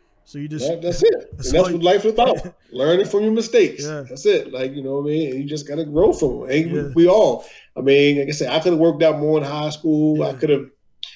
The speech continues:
Speaker 2: you know, I, 'cause I, I look back at my, the things that I needed to work on, my father told me at a young age,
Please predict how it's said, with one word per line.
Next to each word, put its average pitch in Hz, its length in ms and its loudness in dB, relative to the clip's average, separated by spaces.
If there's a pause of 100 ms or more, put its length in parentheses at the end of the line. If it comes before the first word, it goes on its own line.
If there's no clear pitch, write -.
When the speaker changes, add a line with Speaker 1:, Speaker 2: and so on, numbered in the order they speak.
(160)
Speaker 2:
you 180 80 -2
know, 165 160 4
I, 180 120 -4
'cause 165 140 -6
I, 190 80 0
I 185 260 -6
look 151 240 -4
back 147 220 -2
at 143 120 0
my, 170 160 -4 (200)
the 131 120 -4
things 233 400 2
that 190 200 2
I - 20 -2
needed 190 240 -4
to 147 60 2
work 170 260 0
on, 143 400 -2 (840)
my 165 80 -4
father 175 320 2
told 165 280 4
me 147 100 0
at 135 80 -4
a 123 80 -6
young 147 240 -2
age, 143 460 -4